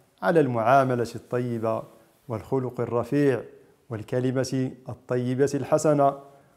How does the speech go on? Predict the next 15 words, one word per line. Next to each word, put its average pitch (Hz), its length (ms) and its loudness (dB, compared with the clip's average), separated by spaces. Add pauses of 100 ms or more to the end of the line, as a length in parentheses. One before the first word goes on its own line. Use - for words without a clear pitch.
(200)
والعشرة 139 1500 2
بالمعروف، 123 960 2 (1300)
ويسعى 147 1700 4
كل 151 340 0
طرف 147 380 2 (520)
إلى 131 500 2 (200)
التقرب 135 720 -2
إلى 127 240 -2
الله 120 340 0
جل 117 280 -4
وعلا 107 520 -4 (100)
بالإحسان 147 880 0
إلى 131 240 -4
الطرف 113 420 -6
الآخر. 127 760 -6